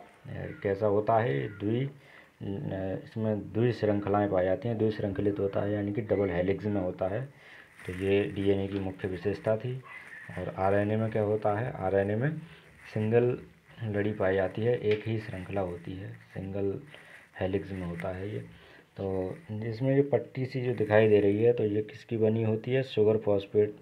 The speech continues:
की बनी होती है ये वाली रचना, ये। और इसी पर लगे होते हैं नाइट्रोजनस बेस, जिसमें एडेनिन, ग्वानिन और साइटोसिन होते हैं। इसी प्रकार डीएनए में भी होते हैं और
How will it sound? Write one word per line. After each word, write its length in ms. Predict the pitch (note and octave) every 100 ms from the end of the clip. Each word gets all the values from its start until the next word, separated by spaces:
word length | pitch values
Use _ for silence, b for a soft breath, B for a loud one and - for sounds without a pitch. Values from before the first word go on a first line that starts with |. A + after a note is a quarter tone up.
| - B B B -
की 100 | G#2+
बनी 240 | G2+ G#2
होती 320 | G#2 G#2 A2+ A2+
है 120 | A#2
ये 100 | A#2
वाली 240 | A#2 B2
रचना, 340 | B2 - C3 C#3
ये। 340 | B2 B2+ C#3 C3+ _ _ _ _ - - B B B B B B _
और 380 | G#2 F#2+ F#2 F#2
इसी 320 | A#2 G#2+ C3+
पर 160 | C3 B2+
लगे 200 | A2+ A2+
होते 300 | G#2+ G#2 A2
हैं 120 | A2
नाइट्रोजनस 680 | G2+ G2 G2+ G2 G2+ G2+ -
बेस, 420 | F#2+ G#2+ C3 - - - _ _ B B B B B -
जिसमें 640 | G2+ F#2+ G#2+ G2+ G2 G2 - - - _
एडेनिन, 720 | G#2+ G2+ A2 A#2 A#2+ C3 C#3 D3 - - - -
ग्वानिन 440 | G2+ G#2 A2+ A#2
और 180 | A2+ F#2+
साइटोसिन 720 | - G2+ G2+ - G#2+ B2 A#2+
होते 240 | A#2 A#2+
हैं। 180 | B2 C3+
इसी 180 | B2+ C#3+
प्रकार 320 | C#3 C3 A#2+
डीएनए 360 | G2 G2+ G#2 A2
में 160 | A2+
भी 80 | B2
होते 260 | A#2+ A#2+ B2
हैं 340 | B2+ C#3+ C#3+
और 460 | G#2 G2+ G2+ G2